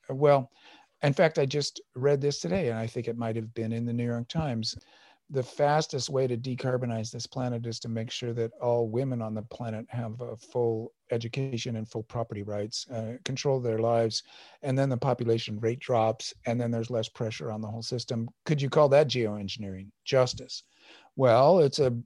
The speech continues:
it blows apart the concept of the way people are thinking of it.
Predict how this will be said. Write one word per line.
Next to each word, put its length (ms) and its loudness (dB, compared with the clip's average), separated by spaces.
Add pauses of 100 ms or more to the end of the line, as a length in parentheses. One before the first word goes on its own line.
(280)
it 200 0
blows 280 8
apart 380 0
the 80 -10
concept 640 -4
of 100 -6
the 140 -8
way 160 -2
people 320 -8
are 60 -10
thinking 400 -8
of 100 -12
it. 100 -14